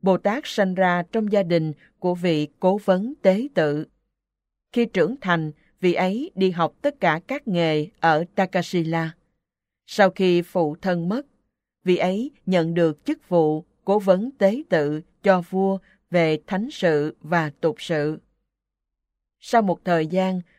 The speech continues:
vua nghe theo lời gièm pha của các nịnh thần, phẫn nộ không cho Bồ Tát ở gần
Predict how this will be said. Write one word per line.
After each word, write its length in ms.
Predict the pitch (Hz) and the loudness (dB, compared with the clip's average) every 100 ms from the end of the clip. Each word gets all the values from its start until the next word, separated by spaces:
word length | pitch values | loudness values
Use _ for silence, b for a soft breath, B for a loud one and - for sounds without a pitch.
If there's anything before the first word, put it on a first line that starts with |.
| _ - | _ 0
vua 320 | 196 190 190 | 4 6 4
nghe 220 | 190 220 | 2 0
theo 220 | 220 220 | 0 -2
lời 400 | 202 175 165 160 156 | 0 2 2 0 2
gièm 240 | 170 156 | 2 2
pha 380 | - 180 175 170 | -2 0 0 0
của 120 | 175 175 | -4 -4
các 260 | 262 - | -6 -4
nịnh 280 | 180 160 165 | -2 -2 -4
thần, 360 | - 170 156 151 - _ _ _ _ | -6 -4 -4 -8 -16 _ _ _ _
phẫn 260 | 156 202 233 | 0 0 -2
nộ 340 | 165 151 160 b b | 0 0 -2 b b
không 200 | 240 214 | -4 0
cho 120 | 220 | 0
Bồ 200 | 185 180 | 2 2
Tát 400 | 156 202 277 - | 0 -4 -8 -6
ở 220 | 165 156 226 | -4 -2 -2
gần 280 | 180 165 156 | 0 0 -2